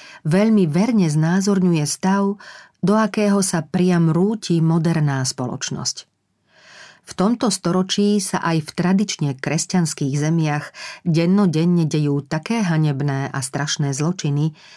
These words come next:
že sa vyrovnajú zločinom, pre ktoré zahynuli ľudia predpotopného sveta. Boh povolal Noácha, aby upozornil predpotopných ľudí, že v záujme záchrany života pred hroziacou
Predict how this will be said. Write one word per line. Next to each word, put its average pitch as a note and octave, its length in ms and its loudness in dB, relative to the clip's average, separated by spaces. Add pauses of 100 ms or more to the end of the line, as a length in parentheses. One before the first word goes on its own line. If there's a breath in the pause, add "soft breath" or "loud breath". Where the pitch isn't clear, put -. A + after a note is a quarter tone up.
(420 loud breath)
že F#3 160 2
sa F#3 160 0
vyrovnajú F#3+ 560 2
zločinom, F3 640 2
pre E3 160 -2
ktoré D#3+ 400 -2
zahynuli D#3+ 560 0
ľudia D#3+ 400 -2
predpotopného C#3+ 960 -4
sveta. C3 480 -8 (960)
Boh F3 320 0 (160)
povolal F3 560 0
Noácha, G#3+ 800 -2 (320)
aby E3+ 320 0
upozornil F#3 800 2
predpotopných F#3 880 -2
ľudí, F3+ 560 2 (480 loud breath)
že E3 160 2
v D3+ 80 0
záujme F3 560 2
záchrany E3+ 560 0
života F#3 480 0
pred D3+ 240 -4
hroziacou D#3 720 -2